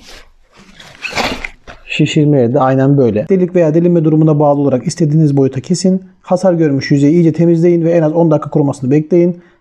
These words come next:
Yamayı delik veya delinme üzerine sıkıca bastırın.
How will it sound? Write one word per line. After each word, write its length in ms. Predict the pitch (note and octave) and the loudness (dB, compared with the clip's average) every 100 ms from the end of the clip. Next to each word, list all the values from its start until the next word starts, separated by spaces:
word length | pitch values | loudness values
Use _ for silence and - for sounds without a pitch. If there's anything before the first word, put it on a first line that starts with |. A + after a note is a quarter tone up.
| - | -2
Yamayı 340 | F#3 F#3 D#3+ | 0 2 0
delik 360 | D3+ E3+ F#3+ - - | 0 0 -2 -6 -4
veya 360 | E3+ D#3 C#3+ D3+ | 0 2 0 0
delinme 260 | E3 E3+ | 0 2
üzerine 300 | D#3+ C#3+ B2+ | 2 0 -2
sıkıca 360 | B2 - D3 B2 | -4 -4 -2 0
bastırın. 480 | E3+ E3+ F3 F3+ | 0 0 0 0